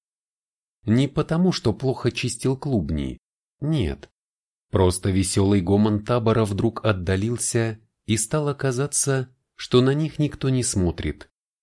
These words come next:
а потому нет причин не поцеловать болтливый Тайрин рот, пусть бы в шутку.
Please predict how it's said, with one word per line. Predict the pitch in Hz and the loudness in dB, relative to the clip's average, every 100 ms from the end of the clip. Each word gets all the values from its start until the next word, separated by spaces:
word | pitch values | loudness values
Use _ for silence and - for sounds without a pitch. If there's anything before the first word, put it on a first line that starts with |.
| _ _ | _ _
а | 101 87 | -2 0
потому | - 92 98 98 117 | 0 0 2 2 2
нет | 135 160 156 | 2 -2 -2
причин | - 110 110 147 117 | -2 -2 0 0 2
не | 107 110 | 2 2
поцеловать | 123 - 120 117 113 135 110 | -2 0 2 2 0 -2 0
болтливый | 113 117 117 143 135 131 117 | 2 2 -2 -4 -2 -2 -2
Тайрин | 127 117 107 107 110 | 2 2 4 2 2
рот, | 131 127 - _ _ _ - | 0 -4 -18 _ _ _ 0
пусть | 170 127 | 0 2
бы | 113 107 | -2 0
в | - | -2
шутку. | - 85 - - 71 | -4 -6 -6 -6 -6